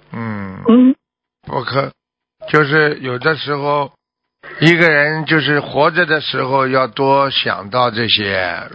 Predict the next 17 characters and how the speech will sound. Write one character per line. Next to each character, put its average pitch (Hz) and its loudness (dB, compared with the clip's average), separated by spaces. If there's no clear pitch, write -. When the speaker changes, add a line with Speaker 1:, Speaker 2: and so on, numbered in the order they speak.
Speaker 1:
以 110 -8
后 113 -2
死 - -4
了 104 0
就 113 -2
不 110 -8
会 117 0
后 110 -4
悔 92 -8
了 87 -12
嘛。 85 -14
像 147 0
你 139 -4
这 143 0
种 131 -4
就 135 -2
是 123 -4